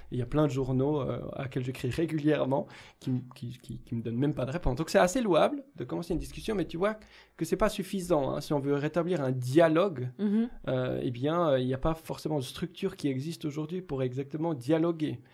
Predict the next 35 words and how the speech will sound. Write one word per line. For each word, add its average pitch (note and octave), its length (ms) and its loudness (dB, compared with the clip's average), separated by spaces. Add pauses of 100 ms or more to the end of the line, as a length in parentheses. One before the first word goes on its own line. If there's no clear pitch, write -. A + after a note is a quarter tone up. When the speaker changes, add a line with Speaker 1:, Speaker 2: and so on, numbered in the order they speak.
(160)
Speaker 2:
Mm, F3+ 160 -6
tout F3+ 160 -12
à F3 60 -8
Speaker 1:
Ce A3 120 -8
Speaker 2:
fait. F#3+ 60 -8
Speaker 1:
qui D3 220 0
est, C3 140 2
ce - 100 -10
qui C3+ 60 -2
est B2+ 40 0
difficile D#3+ 440 -6
et C3 80 0
certainement C#3 460 -4
à C3+ 40 0
mettre B2+ 220 -4
en C#3+ 80 -4
place, C3 380 0
hein, C#3 180 -4
mais, B2 240 -2
euh, C#3+ 260 -8
Speaker 2:
Absolument. G#3 360 2
D'ailleurs, F#3 220 4
j'y F3 120 0
songe G3+ 320 0
sur E3+ 160 -8
l'impertinent. F3 680 -4
Euh, D3+ 200 -6 (500)
euh, E3 140 -2
j'aurais E3+ 200 0
cette, - 240 -10
euh, D#3 200 -6
possibilité-là E3 960 -2
à - 20 -6
mettre, E3 340 -10
euh, D#3+ 220 -10